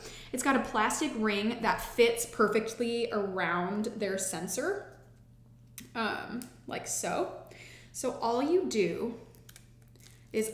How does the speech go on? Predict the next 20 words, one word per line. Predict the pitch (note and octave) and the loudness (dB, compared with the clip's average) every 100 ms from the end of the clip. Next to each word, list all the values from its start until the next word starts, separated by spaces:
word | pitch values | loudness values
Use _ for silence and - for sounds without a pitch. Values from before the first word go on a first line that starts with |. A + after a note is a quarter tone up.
| - | 0
I | B3+ D#4 | 2 2
peel | - F4+ E4+ | 6 6 6
one | A3+ G#3 G#3+ | 4 4 2
side | - G3 G#3 G#3 | 2 2 2 2
off | F#3 F3 C4 | 2 2 2
and | G#3+ | 0
I | G3+ | 0
leave | G3+ G3 | 0 -2
the | G3+ | -2
other | G3+ G3 | 0 0
side | G3 A3 G3 F#3 | 0 0 -2 -2
on. | F#3+ E3+ - C4+ C#4+ - - - - - - - - - - | -4 -6 -4 -2 -2 -8 -20 -20 -20 -20 -20 -20 -20 -20 -12
I'm | D#4+ | -6
gonna | F4 F#4+ - | -4 -6 -8
place | D#4 D4 D4 - F#4 | -4 -2 -2 -4 -4
it | G4 - - - - | -4 -6 -12 -16 -6
on | C4+ C4 | -2 0
the | B3+ | -2
sensor, | - A3+ A3 D4 F4+ - - - - | -2 -2 0 0 0 -4 -10 -18 -10
stick | - - - - D4 D4+ - - | -4 -2 -2 -2 -4 -4 -10 -16